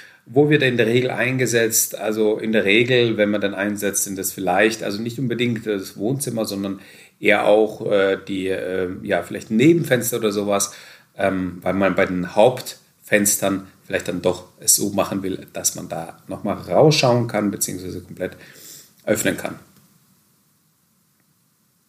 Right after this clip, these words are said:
Und dann kommen wir zum Punkt Nummer fünf, was man auch noch machen kann. Ja, neben dem, dass man, dass es die Möglichkeit gibt, komplett auf einen außenliegenden Sonnenschutz zu verzichten, indem man nämlich ein,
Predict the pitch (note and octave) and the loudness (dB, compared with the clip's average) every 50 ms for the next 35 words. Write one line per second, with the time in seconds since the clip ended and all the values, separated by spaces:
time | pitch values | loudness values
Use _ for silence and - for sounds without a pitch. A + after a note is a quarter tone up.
0 | _ _ _ _ _ _ _ _ _ _ _ - - - - - _ _ A2+ A2 | _ _ _ _ _ _ _ _ _ _ _ -14 -14 -14 -18 -20 _ _ 2 4
1 | C3 F3+ - D#3 D3 D3+ D3+ C#3 D3 B2 A#2+ A#2 - B2+ C3 - - A2 G#2 F#2 | 4 4 4 4 6 6 6 4 4 0 -2 -2 0 0 0 0 0 0 0 0
2 | - - - - - G2+ G2+ F#2+ F#2+ B2+ G3+ - - - - - _ - B2+ C3 | -2 -6 -14 -12 -6 -4 -4 -2 -2 -2 -2 -4 -6 -10 -20 -20 _ -6 -6 -6
3 | - - B2+ - - - E2+ - - A2 G#2 - - A#2+ A#2 A#2+ C#3+ C3+ C3+ - | -4 -4 -8 -8 -8 -12 -12 -12 -12 -16 -16 -12 -10 -10 -8 -8 -10 -10 -8 -6
4 | D#3 D#3+ D#3 - - - - - - A#2+ A#2+ A#2+ G3+ D#3+ C#3 D#3 F3+ F3+ G3 F3+ | -6 -6 -6 -8 -14 -18 -18 -10 0 0 2 2 4 6 6 8 8 6 4 2
5 | - - - C#3 D3+ F3 F#3 G3+ F3 D3 - - C3 C3 - - C#3 B2+ B2 B2+ | 0 0 4 4 4 6 4 2 0 -2 -4 -4 0 0 0 0 2 -2 -2 -2
6 | C3 B2+ - - - A2+ A#2+ A2+ A#2 - A2+ A2 A2 A#2 D#3 F3 - D#3+ - - | -4 -6 -8 -8 -6 -4 -2 -2 -2 0 2 4 6 6 6 4 4 0 -2 -2
7 | - - - - - G#2 - - - - G#2+ G2+ - - A2 C#3+ G3+ - A#2 - | -4 -6 -6 -8 -12 -14 -14 -16 -8 -8 -8 -6 -4 0 4 4 4 4 2 -4
8 | G2+ - - G2+ F#2+ G2 - - F#2 G2+ - - G2+ G2+ G2 G2+ F#2 F2 E2+ E2+ | -6 -6 -6 -8 -10 -10 -10 -10 -10 -8 -8 -8 -8 -10 -10 -10 -10 -10 -10 -10
9 | E2 E2+ - - - - - - - - - - - - - - - - G2 F#2 | -12 -12 -14 -16 -14 -14 -14 -12 -14 -6 -4 -4 -4 -4 -6 -8 -6 -8 -8 -4
10 | F#2+ F#2+ F#2 F#2+ F#2 F2+ F#2 F#2 F#2 - - F2+ F2 | -4 -4 -4 -4 -6 -6 -8 -10 -12 -12 -12 -12 -12